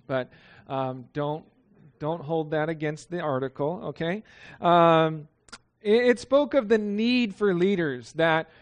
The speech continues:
uh, one, can provide clear intent, uh, two, create shared understanding, uh, three, build cohesive teams, exercise discipline initiative, encourage soldiers to take prudent risks, trust subordinates to make sound decisions,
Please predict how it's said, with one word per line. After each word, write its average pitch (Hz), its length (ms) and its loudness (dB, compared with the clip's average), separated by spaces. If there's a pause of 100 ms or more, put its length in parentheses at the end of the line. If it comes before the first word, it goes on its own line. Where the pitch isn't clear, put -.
(120)
uh, 170 120 -2
one, 220 440 2
can 196 180 -4
provide 180 420 2
clear 202 280 0
intent, 190 640 -8 (560)
uh, 156 380 2
two, 220 360 -2
create 196 540 0
shared 196 420 2
understanding, 170 840 -6 (340)
uh, 147 220 -2
three, 202 340 -2
build 175 340 0
cohesive 170 480 -6
teams, 151 580 -10 (120)
exercise 175 580 -6
discipline 151 520 -10
initiative, 143 640 -8
encourage 190 560 -4
soldiers 151 380 -8
to 139 80 -18
take 147 260 -10
prudent 160 300 -8
risks, 135 340 -10 (400)
trust 214 400 2
subordinates 165 560 -6
to - 80 -18
make 135 160 -12
sound 160 380 -8
decisions, 131 720 -12